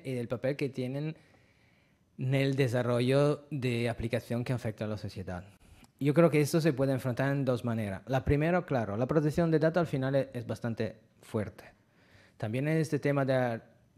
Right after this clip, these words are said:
eh, ciudad inteligente hay muchas decisiones de autoridad de protección de datos que han parado proyectos, que han limitado proyectos donde se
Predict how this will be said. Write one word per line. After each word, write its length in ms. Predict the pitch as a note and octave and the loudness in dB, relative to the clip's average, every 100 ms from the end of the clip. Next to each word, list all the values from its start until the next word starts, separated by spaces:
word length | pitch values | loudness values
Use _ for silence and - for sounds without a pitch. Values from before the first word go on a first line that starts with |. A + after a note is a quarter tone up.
| _ A#2+ | _ -6
eh, 120 | A2+ | -4
ciudad 260 | B2 A#2+ | -2 -2
inteligente 680 | B2+ A#2+ A#2 B2+ D3 D3 D#3+ | 0 2 6 6 4 0 0
hay 160 | B2 A#2+ | 0 -2
muchas 320 | B2 C3 B2 | -2 -2 -2
decisiones 760 | A#2 G#2+ G#2 A#2+ C3 D3 C#3 - | -2 -4 -2 0 0 -2 -4 -6
de 80 | A2+ | -4
autoridad 320 | A2 G#2+ A#2 | -4 -2 -2
de 80 | A2+ | -2
protección 480 | A2+ A2 - A2+ | -4 -6 -4 -2
de 100 | A2 | 0
datos 400 | A2+ C3+ D#3 D#3 | 0 0 0 -4
que 100 | - | -4
han 160 | A2+ G#2+ | -6 -4
parado 380 | G#2+ A2+ A2+ G#2 | -2 -2 -2 -4
proyectos, 600 | A2 A2 C3 C3+ D#3 C#3+ | -2 0 0 0 0 0
que 100 | C3+ | 0
han 140 | A2 | -2
limitado 440 | A2 G#2+ G#2+ A2 A2+ | -4 -4 -4 -2 -2
proyectos 520 | A2 A#2+ A#2 - A2+ | 0 2 0 0 -2
donde 240 | A2 A2 | -2 -4
se 240 | - A2 | -4 -4